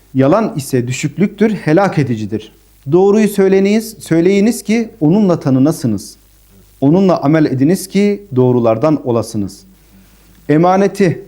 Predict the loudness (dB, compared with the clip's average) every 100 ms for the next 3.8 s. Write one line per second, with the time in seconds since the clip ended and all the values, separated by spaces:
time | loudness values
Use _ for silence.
0 | -20 -10 0 0 2 2 4 2 2 -2
1 | -10 _ 0 2 2 2 2 4 2 2
2 | 0 2 2 2 -2 -8 _ _ _ -6
3 | 0 2 2 2 2 0 -6 -16